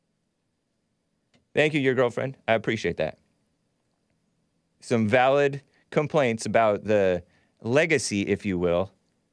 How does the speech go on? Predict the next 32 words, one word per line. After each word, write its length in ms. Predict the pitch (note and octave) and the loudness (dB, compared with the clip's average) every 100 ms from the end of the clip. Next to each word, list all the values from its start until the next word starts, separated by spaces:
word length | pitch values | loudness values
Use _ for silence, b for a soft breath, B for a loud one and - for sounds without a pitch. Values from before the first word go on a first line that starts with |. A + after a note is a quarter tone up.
| _ _ _ _ _ _ - | _ _ _ _ _ _ -2
I 140 | A2 D#3 | 0 2
think, 360 | A2 G#2+ - - | 0 -2 -6 -2
perhaps, 500 | C3 G#2+ G#2 - - _ | 2 2 0 -4 -20 _
of, 240 | A2+ A2 A2+ | 0 2 2
uh, 380 | A#2 A2 A2 - - _ | 2 4 2 -2 -10 _
Ronald 320 | G#2+ G#2+ A#2 A2 | -2 0 0 0
Reagan. 400 | G2 F2 E2 - _ _ _ _ _ _ _ _ _ _ _ b b b b b | 0 0 -4 -10 _ _ _ _ _ _ _ _ _ _ _ b b b b b
There 320 | F2 F#2+ A#2+ A#2+ | -4 0 2 0
you 240 | A#2+ B2+ | -2 -4
go 300 | G2 G#2+ A#2 | -4 -4 -4
again. 380 | A2+ G#2 E2 D#2+ | -4 -6 -8 -4
Venti 380 | A#2+ G3 F3 G3+ | 0 0 0 -4
soy 240 | - D#3+ | 0 0
latte. 460 | C#3 C#3 - C3+ D3+ _ _ _ _ _ | 2 0 0 -4 -6 _ _ _ _ _
When 180 | G3+ A#3 | -2 0
is 100 | A3+ | 2
your 100 | G3 | 2
book 260 | G3+ B3 | 2 0
coming 260 | - F3+ D#3+ | 0 0 2
out, 160 | D#3 D3+ | 2 4
Hake? 400 | G3+ A3 - - | 2 -2 -14 -20
<laughs> 60 | - - C#3 C3 - A#2+ - - _ _ - B B B B B - | -12 -8 -2 -2 -2 -4 -8 -20 _ _ -20 B B B B B -2
Uh, 340 | G2+ A#2+ G2 | 2 4 4
I 120 | F#2+ A2+ | 4 4
wasn't 280 | D3 D3+ | 2 2
aware 300 | D3 D#3 E3+ | 2 4 4
I 120 | D#3+ D3+ | 4 4
had 200 | F#3+ D#3 | 4 4
a 60 | |
book 200 | A#2+ A2+ | 2 -2
coming 280 | - A#2+ G#2+ | 0 -2 0
out. 240 | A2 G2+ | 0 -2